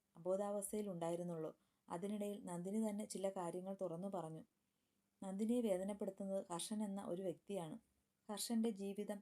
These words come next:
ഹർഷൻ്റെ മനസ്സ്, ഹർഷൻ്റെ പ്രണയം, ഇതൊക്കെയാണ് ആ അമ്മയുടെ മനസ്സ് മുഴുവൻ.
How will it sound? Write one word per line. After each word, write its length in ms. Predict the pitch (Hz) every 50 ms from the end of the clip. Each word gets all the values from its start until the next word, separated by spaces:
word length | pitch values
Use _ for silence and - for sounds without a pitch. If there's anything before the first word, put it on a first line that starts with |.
| _ _ -
ഹർഷൻ്റെ 420 | 180 180 - - 214 208 208 214
മനസ്സ്, 420 | 208 196 180 175 185 180 - - 202 202 -
ഹർഷൻ്റെ 380 | - 170 - - 196 196 208
പ്രണയം, 420 | 208 - - 180 175 175 175 175 170 - -
ഇതൊക്കെയാണ് 600 | 170 180 190 196 - 220 214 202 185 180 185 196 196 - -
ആ 100 | 165 180 196
അമ്മയുടെ 360 | 202 185 175 180 180 180 196
മനസ്സ് 340 | 190 185 175 165 165 - -
മുഴുവൻ. 360 | 202 190 170 160 165 165 160